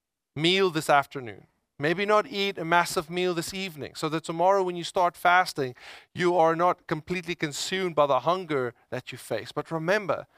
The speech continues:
it is important that you do give up something that you need to say no to in order for you to redirect that effort and that focus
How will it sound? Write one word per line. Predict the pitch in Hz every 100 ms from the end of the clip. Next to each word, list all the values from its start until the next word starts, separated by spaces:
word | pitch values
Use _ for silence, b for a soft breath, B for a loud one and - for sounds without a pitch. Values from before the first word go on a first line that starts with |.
| b b b b _ _ _ _ _ _
it | 160
is | 165 175
important | 160 - 190 190 196
that | 175 160 160
you | 131
do | 123 170 190 196 175 _ _ _ _ 117
give | 135 175
up | - 147 -
something | - - 180 175 - 131 117 113 117
that | 131 135 -
you | 143 156 147
need | 139 139
to | -
say | - - 151
no | 127 127 143 156
to | - - 120 107 104 _ _ _ 139
in | 131
order | 143 160 156
for | - 135
you | 127 131
to | 127
redirect | 117 131 190 202 156 139 135 - 123
that | 120 -
effort | 139 - 135 120 - _ _ 127
and | 120 120
that | 123
focus | - 139 139 120 120